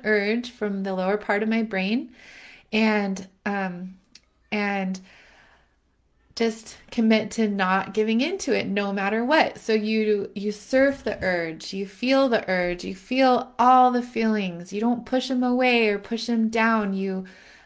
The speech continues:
allow them fully. You allow the negative emotion, right? It's not a bad thing to feel negative emotion. It's healthy. We want to,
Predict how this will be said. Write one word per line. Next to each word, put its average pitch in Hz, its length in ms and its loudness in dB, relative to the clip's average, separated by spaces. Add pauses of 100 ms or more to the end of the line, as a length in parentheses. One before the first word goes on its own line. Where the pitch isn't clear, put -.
allow 214 580 6
them 170 480 -4 (320)
fully. 214 640 0 (320)
You 220 180 0
allow 226 380 6
the 214 400 0
negative 202 480 0
emotion, 208 880 2 (380)
right? 220 480 2
It's 226 280 -4
not 233 320 4
a 226 40 2
bad 220 360 0
thing 233 220 2
to 226 140 -4
feel 233 340 -2
negative 202 400 0
emotion. 175 500 -6
It's 180 200 -10
healthy. 220 760 -4 (220)
We 240 160 0
want 233 340 2
to, 226 280 -2